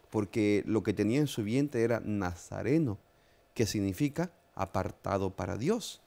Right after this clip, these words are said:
Ahora, imagínense, ¿qué es lo que, qué es lo que cometió Sansón? Hoy en día Dios nosotros quiere que nosotros nos apartemos para Él. Ahora, imagínense, "Oh, restáurame otra vez", dice el encabezado de la lección.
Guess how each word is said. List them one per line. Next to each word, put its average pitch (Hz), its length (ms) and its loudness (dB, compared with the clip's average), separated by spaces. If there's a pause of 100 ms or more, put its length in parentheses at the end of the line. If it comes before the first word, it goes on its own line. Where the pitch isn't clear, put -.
(420)
Ahora, 135 320 2
imagínense, 120 680 -2 (680)
¿qué 160 100 2
es 185 40 2
lo 196 120 0
que, 170 140 -2
qué - 180 -2
es 190 60 4
lo 202 80 0
que 175 180 -2
cometió 151 760 0
Sansón? 135 460 -4 (280)
Hoy 165 180 4
en 165 140 2
día 190 240 2
Dios 170 360 0
nosotros 165 380 -2 (120)
quiere 185 260 2
que 160 100 -2
nosotros 131 300 -4
nos 151 120 -4
apartemos 110 680 0
para 92 300 -4
Él. 101 220 -6 (1040)
Ahora, 123 340 0
imagínense, 131 640 0 (280)
"Oh, 196 380 2 (100)
restáurame 131 1200 2
otra 110 320 2
vez", 104 160 2
dice 107 200 0
el 104 60 2
encabezado 92 680 2
de 92 80 0
la 87 100 -4
lección. 90 540 -8